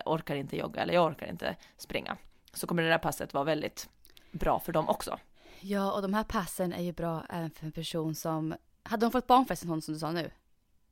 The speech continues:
Speaker 1: Ja, för länge sedan. Hon har vuxna barn.
Speaker 2: Ah, okej. Ja, för jag tänkte, ja,
Speaker 1: Mm.
Speaker 2: precis, för, men för nybörjare i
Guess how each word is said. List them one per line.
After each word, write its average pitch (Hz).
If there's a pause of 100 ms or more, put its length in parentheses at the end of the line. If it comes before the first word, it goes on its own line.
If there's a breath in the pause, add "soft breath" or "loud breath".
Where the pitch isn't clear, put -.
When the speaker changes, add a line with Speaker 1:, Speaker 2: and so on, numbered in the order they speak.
(640 loud breath)
Speaker 1:
Ja, 175
för 208
länge 175
sedan. -
Hon 180
har 160
vuxna 151
barn. 233
Speaker 2:
Ah, 233
okej. -
Ja, 220
för -
jag 311
tänkte, 302
ja, -
Speaker 1:
Mm. 277
Speaker 2:
precis, 311
för, 269
men 320
för 320
nybörjare 262
i 320